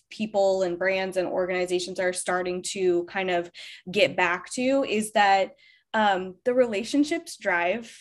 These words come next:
everything, right? The relationships between our employees, the relationships between our customers, the relationships between every individual that touches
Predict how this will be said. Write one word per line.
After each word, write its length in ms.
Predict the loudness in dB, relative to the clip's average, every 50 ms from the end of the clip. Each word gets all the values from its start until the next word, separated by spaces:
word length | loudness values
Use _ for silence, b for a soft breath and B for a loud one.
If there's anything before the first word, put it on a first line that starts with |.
| -20 _ _ _
everything, 680 | 0 0 0 -2 -12 -10 -10 -10 -10 -10 -12 -14 -14 b b b b b 2
right? 260 | 4 4 4 4 0
The 80 | -2
relationships 720 | -2 0 0 0 0 0 0 -2 -2 -2 -2 -4 -6 -6 -8
between 580 | -8 -8 -8 -6 -4 -4 -4 -4 -4 -4 -6 -4
our 260 | -2 -2 0 0 0
employees, 840 | -2 -2 -6 -10 -4 0 2 2 4 2 2 0 -2 -2 -2 -4 -2
the 100 | -2 -2
relationships 640 | 0 0 0 0 -2 -4 -4 -6 -6 -6 -6 -8 -10
between 320 | -14 -12 -10 -6 -6 -4 -4
our 120 | -4 -6
customers, 640 | -6 -8 -8 -8 -6 -6 -6 -6 -4 -4 -4 -4 -2
the 100 | -2 0
relationships 720 | 0 0 0 0 -2 -2 -4 -6 -6 -8 -8 -10 -10 -12
between 540 | -10 -10 -12 -8 -6 -6 -4 -4 -4 -8 -10 B B B B B B B 4
every 340 | 4 4 6 6 2 4 4
individual 640 | 4 4 4 4 2 2 -2 -2 -2 -2 -2 0 0
that 200 | 0 -2 -4 -4
touches 440 | -4 -4 -4 -4 -4 -6 -6 -6